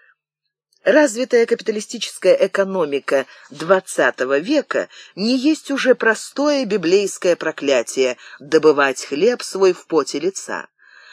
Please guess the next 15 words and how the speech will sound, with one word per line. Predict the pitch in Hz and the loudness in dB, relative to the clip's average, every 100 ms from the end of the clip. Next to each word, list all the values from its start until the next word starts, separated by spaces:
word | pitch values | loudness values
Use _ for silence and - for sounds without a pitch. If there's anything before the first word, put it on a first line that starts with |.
| - | -14
В | 131 | 0
этой | 160 160 151 | 2 4 2
экономике | 151 151 180 160 135 135 120 - - - - | 0 -2 -4 -4 -4 -2 -2 -4 -20 -20 -14
есть | 127 165 170 - _ | 0 2 2 -4 _
темная | - 196 220 202 196 185 | -2 0 0 -2 -2 0
магия | 190 214 185 170 170 151 - | 0 0 0 2 2 2 -2
фиктивного | - 170 - - 220 226 208 190 | -10 -10 -10 -8 -6 -4 -2 0
ложного | 175 185 214 185 190 185 | 0 2 0 -2 -2 -2
бытия. | 170 190 - 180 165 147 107 _ _ _ _ _ _ - - | -2 -4 -6 -8 -6 -6 -8 _ _ _ _ _ _ -20 -20
В | - | -16
технике | - 233 208 - 135 - 127 | -4 0 0 0 -10 -6 -8
и | - 156 | -4 -4
экономике | 147 143 147 202 202 156 147 | -4 -4 -4 -4 -4 -6 -8
современной | 151 147 160 175 147 | -8 -8 -6 -4 -6
цивилизации | 135 143 147 175 254 214 - 135 123 92 | -6 -6 -6 -6 -6 -8 -8 -4 -2 -4